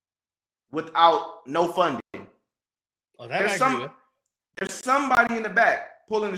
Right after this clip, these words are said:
Speaker 1: strings. There's somebody, and I'm telling you this.
Speaker 2: But you know that for a fact.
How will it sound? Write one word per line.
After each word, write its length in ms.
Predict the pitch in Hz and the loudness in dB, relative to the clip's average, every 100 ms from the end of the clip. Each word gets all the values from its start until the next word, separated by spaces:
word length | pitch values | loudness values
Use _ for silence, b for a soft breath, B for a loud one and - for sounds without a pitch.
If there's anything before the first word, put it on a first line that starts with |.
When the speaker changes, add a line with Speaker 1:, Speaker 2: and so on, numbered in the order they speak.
| - | -8
Speaker 1:
strings. 540 | 220 208 123 92 - _ _ _ _ _ _ _ _ - | -6 -6 -8 -14 -20 _ _ _ _ _ _ _ _ -8
There's 180 | 185 185 | -6 -4
somebody, 420 | 233 226 151 147 | -2 2 2 2
and 80 | 151 | -4
I'm 100 | 156 | -2
telling 260 | 247 233 | -2 -2
you 80 | 170 | -4
this. 300 | 170 113 - _ _ _ _ _ _ _ _ _ _ _ - | -4 -6 -10 _ _ _ _ _ _ _ _ _ _ _ -6
Speaker 2:
But 120 | 160 | -4
you 160 | 180 277 | -2 2
know 160 | 254 | 4
that 200 | 240 214 | 6 4
for 160 | - 196 | 6 2
a 40 | |
fact. 560 | 170 - 170 - - - | 6 8 8 6 -8 -20